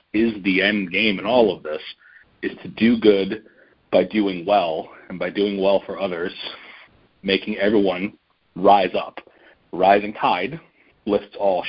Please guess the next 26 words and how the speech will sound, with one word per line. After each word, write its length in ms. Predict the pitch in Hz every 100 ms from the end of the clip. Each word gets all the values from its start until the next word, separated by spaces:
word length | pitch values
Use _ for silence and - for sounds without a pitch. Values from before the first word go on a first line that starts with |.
| -
ships. 240 | 98 - - - - - _ -
So 100 | 113
think 160 | - 226
about 240 | 233 214
how 440 | - - - 160 180
you 240 | 160 151 - -
spend 420 | 139 143 143 110
that 220 | 113 - -
time. 400 | - 131 104 95
And 80 |
I 60 | 98
know 400 | 104 135 147 147 - - -
in 120 | 135
the 60 |
middle 360 | 113 117 160 156
of 120 | 127
all 220 | 135 139
of 80 | 123
that 200 | 123 113
noise, 360 | 117 127 131 127
especially 440 | 110 - 135 127
after 180 | 123 -
you 80 | 113
just 160 | 110 -
stubbed 240 | 135 131
your 100 | 117